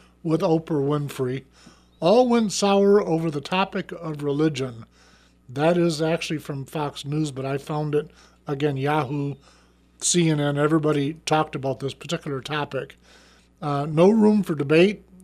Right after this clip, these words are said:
according to Twain, uh, is just wasn't debatable, uh, said her conversation about religion with, uh, Oprah Winfrey. Listen, I did a, a three-minute, what they call a three-minute feature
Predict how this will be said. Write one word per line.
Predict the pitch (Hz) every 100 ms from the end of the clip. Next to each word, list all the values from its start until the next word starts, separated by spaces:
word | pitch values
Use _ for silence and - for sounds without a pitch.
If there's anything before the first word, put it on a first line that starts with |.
| -
according | - 151 147 143
to | 139 135 143
Twain, | 151 147 160 170 - _ _ _ -
uh, | 143 135 139
is | 185 135 120
just | 120 165 -
wasn't | 147 165 156 170 -
debatable, | 135 156 165 160 165 175 - - _ _ _ _ _
uh, | 147 135 147
said | - 165
her | 143
conversation | 139 165 151 135 170 170 - 160 170
about | 165 139 147 151
religion | 135 156 160 165 160 160
with, | 139 139
uh, | - _ 147 160
Oprah | 160 143 139 135
Winfrey. | 139 151 135 127 123 _ - - _ _ _ _
Listen, | 185 202 175
I | 208
did | 226 240 214
a, | 156 147 -
a | 143
three-minute, | - - - - 175 190 208 175 175 165 170
what | - 151 156
they | 160
call | 147 165 147
a | 135
three-minute | - 156 165 151 147 -
feature | - 160 131 131 120